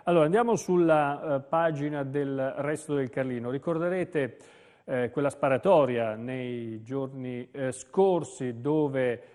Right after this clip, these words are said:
eh, si salvò miracolosamente quel trentottenne, eh, quel trentottenne residente in un paese dell'entroterra. Intanto il paese dell'entroterra è Sant'Angelo in Vado,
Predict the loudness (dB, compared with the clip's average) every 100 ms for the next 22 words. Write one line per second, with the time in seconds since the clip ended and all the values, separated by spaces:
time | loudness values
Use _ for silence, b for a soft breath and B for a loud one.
0 | B -8 -6 -6 -8 -12 -14 -12 -10 -6
1 | 0 2 0 -6 -10 -8 -4 -4 -4 -6
2 | -6 -4 -4 -4 -6 -8 -8 -10 -8 -6
3 | -6 -8 -12 -6 -4 -4 -6 -6 -8 -12
4 | b b b -8 -6 -6 -10 -12 -16 -18
5 | -18 -18 -18 -16 -12 -10 -8 -10 -6 -6
6 | -4 -6 -8 -12 b b -12 -10 -8 -4
7 | -4 -4 -8 -8 -6 -6 -10 -8 -6 -4
8 | -6 -8 -8 -8 -10 -14 -10 -8 -6 -8
9 | -12 -12 -10 -10 -10 -12 -6 -6 -4 -8
10 | -6 -6 -6 -8 -8 -10 -4 -2 -2 -4
11 | -6 -10 -8 -8 -6 -8 -8 -6 -6 -6
12 | -10